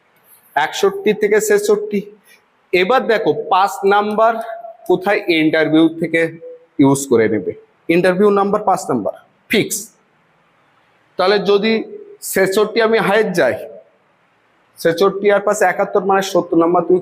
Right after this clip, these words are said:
কনফার্ম, তুমি সিট তোমার হয়ে যাবে, কাটতে পারবে না চাকরি। ওবিসি, ওবিসি এর কথা যদি আমি ডিনোট করি, তাহলে এখান থেকে তোমাকে অন্তত ফিফটি সেভেন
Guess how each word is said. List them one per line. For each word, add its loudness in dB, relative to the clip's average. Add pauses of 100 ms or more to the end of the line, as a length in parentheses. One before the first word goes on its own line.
কনফার্ম, 0
তুমি 0
সিট -4
তোমার 0 (480)
হয়ে 0
যাবে, -4 (680)
কাটতে -2
পারবে 0
না -8
চাকরি। -12 (1600)
ওবিসি, 2 (1600)
ওবিসি 0
এর 0
কথা 0
যদি 2
আমি 2
ডিনোট -2
করি, 0 (360)
তাহলে 0
এখান -2
থেকে -2
তোমাকে 0
অন্তত -2
ফিফটি -6
সেভেন -2